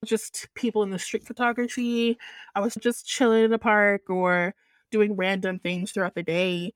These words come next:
Then met a mentor who turned, he was a friend first, and then he turned into, like, a mentor, a really great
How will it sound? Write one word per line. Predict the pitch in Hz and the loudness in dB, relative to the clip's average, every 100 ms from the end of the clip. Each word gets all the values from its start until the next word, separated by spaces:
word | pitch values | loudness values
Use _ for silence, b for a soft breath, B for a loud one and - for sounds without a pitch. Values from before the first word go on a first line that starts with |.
| _ 196 | _ -2
Then | 196 196 190 | 0 2 0
met | 190 | -2
a | 190 | -2
mentor | 208 294 - 220 202 | 2 2 4 4 2
who | 226 196 | -2 -8
turned, | - - 190 185 175 _ - | -8 -6 -6 -8 -14 _ -4
he | 330 | -2
was | 320 | 0
a | 285 | 2
friend | 240 165 160 | 2 2 -2
first, | - 151 - 190 | -6 -8 -8 -10
and | 180 | -8
then | 170 170 - | -6 -8 -8
he | 226 | -8
turned | 220 185 | -6 -6
into, | 180 175 | -8 -10
like, | 175 | -10
a | 180 | -8
mentor, | 180 165 - 170 160 160 135 - | -6 -8 -6 -4 -2 -4 -6 -10
a | 170 | -6
really | 190 190 | -4 -2
great | 185 180 | -2 -4